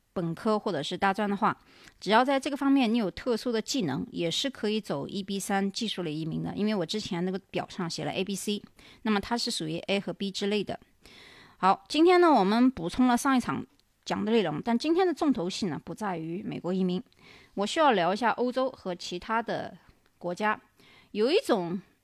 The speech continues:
移民方式，很多人可能没有听说过，叫四代同堂移民。什么叫四代呢？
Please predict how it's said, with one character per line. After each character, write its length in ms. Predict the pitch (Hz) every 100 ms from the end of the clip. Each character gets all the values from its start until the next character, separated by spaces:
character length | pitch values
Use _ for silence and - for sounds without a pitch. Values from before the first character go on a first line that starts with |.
| _ _ _ -
移 140 | 214
民 240 | 262 220 233
方 240 | 262 269
式， 140 | - 214
很 200 | 180 165
多 140 | 214
人 100 | 208
可 140 | -
能 80 | 196
没 80 | 220
有 80 | -
听 220 | - 208
说 120 | 220
过， 160 | 202 160
叫 220 | 180 180
四 340 | - - 294
代 240 | 175 208 170
同 240 | - 160
堂 240 | 185 160 175
移 120 | 165
民。 180 | 151 -
什 100 | -
么 80 | 165
叫 120 | 180
四 180 | 180 -
代 160 | 190 185
呢？ 160 | 160